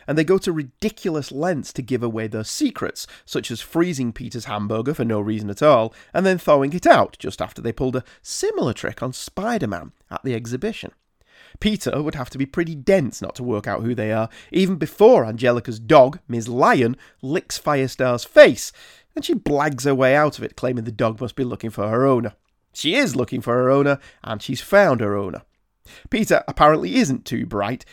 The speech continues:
'cause he doesn't twig this until he gets a photo of Angelica mid-change, and it's only here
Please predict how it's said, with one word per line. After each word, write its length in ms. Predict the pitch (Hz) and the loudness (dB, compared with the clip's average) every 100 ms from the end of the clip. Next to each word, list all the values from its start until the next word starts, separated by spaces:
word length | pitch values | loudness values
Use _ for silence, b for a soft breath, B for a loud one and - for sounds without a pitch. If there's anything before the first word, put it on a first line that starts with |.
| b | b
'cause 140 | 180 196 | -4 0
he 80 | |
doesn't 360 | 185 262 147 - | 2 2 2 -4
twig 300 | - 123 107 | -4 -6 -4
this 240 | 120 127 - | -4 -4 -2
until 720 | 165 156 - - 220 139 175 B B | -2 -2 -4 0 0 0 -2 B B
he 140 | - 160 | -8 -2
gets 260 | 139 - | -2 -2
a 60 | 180 | -6
photo 380 | - 139 127 127 | -2 -2 -2 -4
of 100 | 135 | -4
Angelica 540 | 127 170 170 127 135 | -4 -2 -2 -2 -6
mid-change, 800 | 123 120 - - - 214 123 110 | -6 -6 -8 -8 0 2 2 -2
and 160 | 127 147 | -6 -6
it's 140 | - | -4
only 300 | - 226 180 | -4 -4 -4
here 440 | - 294 240 127 | -2 2 4 4